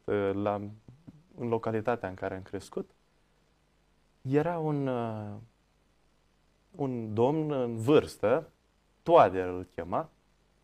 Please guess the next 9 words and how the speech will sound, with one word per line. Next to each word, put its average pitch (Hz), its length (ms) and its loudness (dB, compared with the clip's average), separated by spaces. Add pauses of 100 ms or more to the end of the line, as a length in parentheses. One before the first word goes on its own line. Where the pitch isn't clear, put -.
(560)
la 131 240 6
nouăzeci 143 720 2
și - 240 -8
unu 147 320 -2
de 107 160 0
ani, 90 320 -2 (920)
citea 160 340 6
fără 135 300 6
ochelari, 131 640 2